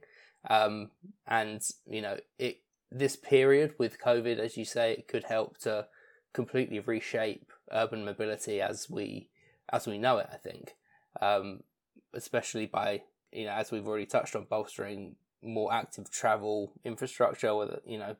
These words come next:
pavements and sidewalks, cycle lanes, and as we move further into this kind of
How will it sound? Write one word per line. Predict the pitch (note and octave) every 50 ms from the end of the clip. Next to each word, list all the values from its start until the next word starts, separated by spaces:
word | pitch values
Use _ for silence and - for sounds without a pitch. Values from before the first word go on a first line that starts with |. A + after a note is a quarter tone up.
| _ -
pavements | - A#2+ A2+ A2+ - G2+ G#2 G#2 - -
and | - -
sidewalks, | - - A2+ G#2+ G#2+ G#2+ A2 A2 G#2+ - - - - - - - - - - - _
cycle | - - - B2 A2+ A#2 - - A2+ A2
lanes, | G#2+ G#2+ G#2+ G#2+ G#2+ G#2 G#2 G#2+ - - -
and | G#2+ A2 A2 G#2+ G#2+ G#2+ G2+ F#2+ - - - - - _ -
as | - A#2+ A#2 -
we | B2 A2 G#2+
move | G#2+ A2 A2 G#2+ G#2+ G#2+ G#2+ G#2 - - - _ _ _
further | - - - - A2+ A2+ A2+ A2 A2 A#2
into | A#2 A2 A2 A2 - - A#2+
this | G2+ A2+ A2 -
kind | - - A2 A2 G#2+
of | G#2+ G#2 G2+ -